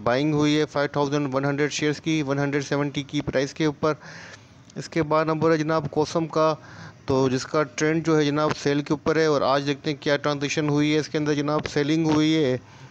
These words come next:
फिफ्टी लाख शेयर्स की जो है सेलिंग हुई है, वन हन-, वन रुपीज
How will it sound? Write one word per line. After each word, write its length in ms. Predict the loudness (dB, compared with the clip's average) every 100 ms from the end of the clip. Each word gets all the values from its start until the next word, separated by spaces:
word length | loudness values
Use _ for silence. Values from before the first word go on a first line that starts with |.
| -18 -20 -16 -4
फिफ्टी 360 | -4 -2 0 2
लाख 200 | 0 -2
शेयर्स 320 | -2 0 -2
की 200 | -2 0
जो 140 | 2
है 60 | 2
सेलिंग 360 | 2 0 0 2
हुई 220 | 2 2
है, 200 | 2 -2 -10 -20 -14
वन 220 | -2 0 0
हन-, 220 | -2 0
वन 180 | 0 2
रुपीज 300 | 0 0